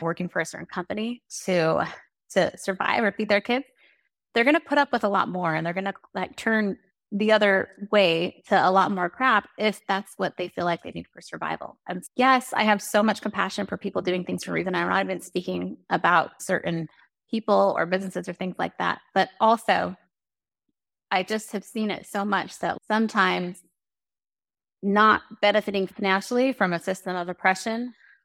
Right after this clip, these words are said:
or, like, an abusive father or things like that, when you no longer need that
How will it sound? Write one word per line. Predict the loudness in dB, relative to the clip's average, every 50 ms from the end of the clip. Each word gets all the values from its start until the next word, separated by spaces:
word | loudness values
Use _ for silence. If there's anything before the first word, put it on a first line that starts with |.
| _ _ -4
or, | 0 2 2 4 4 4 2 0 -2 -4 -4
like, | -4 -4 -4 -6
an | -8 -10
abusive | -8 -8 -8 -8 -6 -4 -4 -4 -4 -6 _ _ _ -2
father | 0 2 2 2 2 2 2 0
or |
things | 0 -2 -6 -6 -4
like | -6 -4 0
that, | 2 2 2 2 0 -4
when | -4 -2 -2 -2 -2
you | 0 0 0 0 0 -2 -4 -4
no | -2 0 2 4
longer | 4 4 2 2 -2 -6
need | -6 -6 -4 -4 -2 -2 -2 -4 -2
that | -2 -2 -2 -2